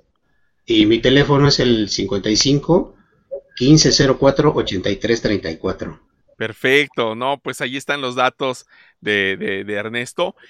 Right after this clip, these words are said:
Speaker 2: y si no pueden contactarlo, pues llámenos a nosotros, que tenemos mucho tiempo de conocernos, tenemos mucha, eh, pues, relación, ¿no? Eh, de
Speaker 1: Hasta
Speaker 2: todo
Speaker 1: cuñados
Speaker 2: tipo, pues,
Speaker 1: somos.
Speaker 2: hasta cuñados somos.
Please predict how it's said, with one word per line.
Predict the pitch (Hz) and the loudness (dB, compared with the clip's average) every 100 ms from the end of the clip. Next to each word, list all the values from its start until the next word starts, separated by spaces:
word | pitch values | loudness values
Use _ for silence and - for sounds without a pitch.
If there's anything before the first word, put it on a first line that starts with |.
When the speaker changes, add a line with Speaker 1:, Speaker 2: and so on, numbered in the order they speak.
| - | -14
Speaker 2:
y | 117 | -10
si | - 127 | -8 -2
no | 160 | -2
pueden | - 185 185 | 0 0 0
contactarlo, | 175 151 160 - 170 175 - | -2 0 0 2 2 2 -2
pues | 156 151 | -2 2
llámenos | 196 208 196 170 | 2 0 -4 -6
a | 175 | -8
nosotros, | 160 196 - 214 240 _ - - - | -6 -6 0 0 0 _ -20 -16 -2
que | 123 110 110 107 107 98 | 0 2 0 -2 -6 -8
tenemos | 120 120 156 165 | -6 -4 -2 -4
mucho | 165 175 190 | -6 -12 -8
tiempo | 185 156 175 | -10 -4 -4
de | 147 | -4
conocernos, | 147 147 - 180 165 180 180 | -6 -6 -4 -2 -2 -4 -6
tenemos | 165 156 165 156 | -4 -4 -4 -6
mucha, | 185 196 - 196 170 - - - | -6 -6 0 0 0 -6 -20 -6
eh, | 123 117 110 110 107 - | 0 2 2 2 0 -2
pues, | 127 | -4
relación, | 139 147 143 - 220 214 226 | 0 0 0 2 4 6 6
¿no? | 190 233 403 - - - | 4 2 0 -8 -20 -4
Eh, | 127 131 | 2 2
de | 131 | 2
Speaker 1:
Hasta | - | 2
Speaker 2:
todo | - 147 | 4 6
Speaker 1:
cuñados | 202 202 185 | 8 8 6
Speaker 2:
tipo, | 226 | 8
pues, | 196 | 8
Speaker 1:
somos. | 202 202 | 8 8
Speaker 2:
hasta | 220 | 6
cuñados | 233 269 285 277 247 | 2 2 4 4 4
somos. | - 294 277 | 4 4 4